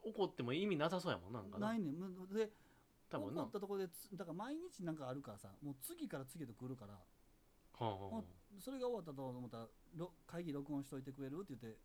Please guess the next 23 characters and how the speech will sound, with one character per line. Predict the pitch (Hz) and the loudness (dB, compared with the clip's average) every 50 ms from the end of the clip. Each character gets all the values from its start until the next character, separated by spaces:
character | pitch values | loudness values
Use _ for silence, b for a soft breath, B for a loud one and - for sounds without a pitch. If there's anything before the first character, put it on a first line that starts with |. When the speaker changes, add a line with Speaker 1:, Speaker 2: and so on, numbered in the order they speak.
| - - | -12 -8
Speaker 2:
あ | 127 | -6
の、 | 120 123 | -6 -6
一 | 131 - 139 | -6 -4 -4
応 | 127 120 | -4 -2
ボ | 117 117 147 151 | 0 0 0 0
イ | |
ス | 127 - | 0 0
メ | 156 151 | 0 0
モ | 139 127 107 104 | 0 0 -2 -4
で | 98 101 107 | -6 -6 -6
録 | 120 113 - - | -6 -6 -6 -8
音 | 117 | -8
し | - | -6
て | - | -6
も | 113 113 | -6 -6
ら | 101 90 | -6 -8
っ | |
て、 | - - - 123 101 - - - - - - - - - - - - - - - - | -10 -8 -6 -6 -6 -6 -10 -20 -20 -20 -20 -20 -20 -20 -20 -20 -20 -20 -18 -8 -4
Speaker 1:
う | 117 | -2
ん。 | 113 | -2
う | 107 | -2
ん。 | 98 90 85 | -2 -6 -6
Speaker 2:
で、 | 180 180 175 170 165 160 156 156 151 147 143 143 135 | -6 -4 -4 -2 -2 -2 -4 -4 -4 -4 -4 -6 -8